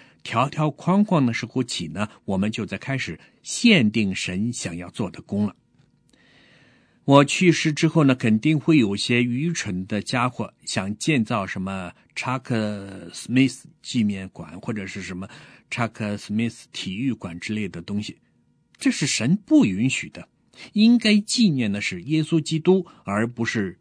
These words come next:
任何人。神不希望人被纪念，没有必要让人记住我，更应该记住的是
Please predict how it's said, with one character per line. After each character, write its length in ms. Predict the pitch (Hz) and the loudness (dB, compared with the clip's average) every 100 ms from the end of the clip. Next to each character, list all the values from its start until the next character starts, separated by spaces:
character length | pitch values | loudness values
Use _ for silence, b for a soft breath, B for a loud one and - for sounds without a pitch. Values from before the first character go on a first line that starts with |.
| - | -2
任 260 | 196 180 | 4 4
何 160 | 92 - | 2 -6
人。 300 | 82 82 82 _ _ _ _ B B B B B - | -10 -10 -10 _ _ _ _ B B B B B -8
神 360 | - 127 180 | 2 6 6
不 240 | 180 240 139 | 4 4 4
希 220 | - 180 | 2 2
望 260 | 160 110 | 2 2
人 320 | 92 87 120 185 | 0 0 0 2
被 160 | 165 | 2
纪 260 | 87 - 92 | 0 -6 -10
念， 220 | 80 85 _ _ _ _ _ B | -12 -16 _ _ _ _ _ B
没 160 | 104 196 | 4 6
有 140 | 247 | 4
必 160 | 113 170 | 2 0
要 160 | 120 113 | 0 -2
让 240 | 123 90 | -6 -4
人 180 | 101 120 | -4 -6
记 180 | - 175 | -6 -8
住 240 | - 80 | -8 -14
我， 420 | 82 80 - 98 - b b b _ - | -16 -20 -16 -16 -16 b b b _ -2
更 260 | 170 110 | 2 2
应 160 | 107 139 | 2 0
该 160 | 143 135 | 0 -2
记 300 | - 208 120 | 0 0 0
住 180 | 92 | -4
的 140 | 85 92 | -8 -6
是 320 | - 92 | -4 -6